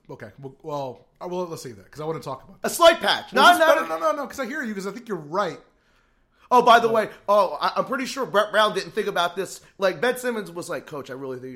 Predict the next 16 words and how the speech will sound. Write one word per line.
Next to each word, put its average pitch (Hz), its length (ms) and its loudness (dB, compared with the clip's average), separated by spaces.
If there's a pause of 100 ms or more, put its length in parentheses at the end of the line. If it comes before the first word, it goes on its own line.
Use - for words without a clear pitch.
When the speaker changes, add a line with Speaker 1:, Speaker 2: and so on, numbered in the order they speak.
Speaker 2:
you - 60 -
know." 151 120 -16 (260)
Be 147 80 -12
like, 151 200 -8
"Oh, 139 260 -10
okay." 131 160 -16 (260)
Speaker 1:
Yeah, 131 160 -12
no, 123 140 -14
Brett 151 260 -8
Brown 151 240 -8
had 135 200 -12
no 139 140 -12
idea. 135 300 -10
It 131 80 -12
was 135 100 -14
really 156 220 -10